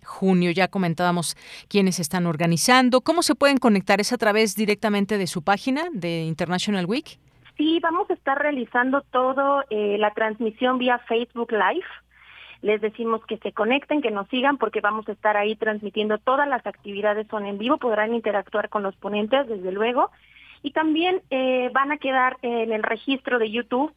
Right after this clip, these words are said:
Speaker 2: para que las puedan consultar cuando, eh, ellos deseen, y pues desde luego que están totalmente invitados, por favor, este, síganos,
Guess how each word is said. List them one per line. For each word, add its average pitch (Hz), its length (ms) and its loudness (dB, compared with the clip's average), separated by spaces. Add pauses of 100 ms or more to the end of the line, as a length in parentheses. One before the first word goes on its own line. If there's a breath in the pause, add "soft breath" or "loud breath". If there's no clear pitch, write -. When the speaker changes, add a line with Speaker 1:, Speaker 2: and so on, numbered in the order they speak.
(120)
Speaker 2:
para 214 160 -4
que 214 80 -8
las 208 160 -2
puedan 226 260 0
consultar 214 540 -4
cuando, 202 500 -2
eh, 208 320 0
ellos 208 300 -4
deseen, 240 400 -2 (580 loud breath)
y 220 120 -6
pues 226 200 0
desde 220 240 -4
luego 226 280 0
que 226 80 -10
están 220 260 -6
totalmente 226 600 -4
invitados, 233 680 0
por 214 180 -8
favor, 220 460 0
este, 202 560 -14
síganos, 254 540 0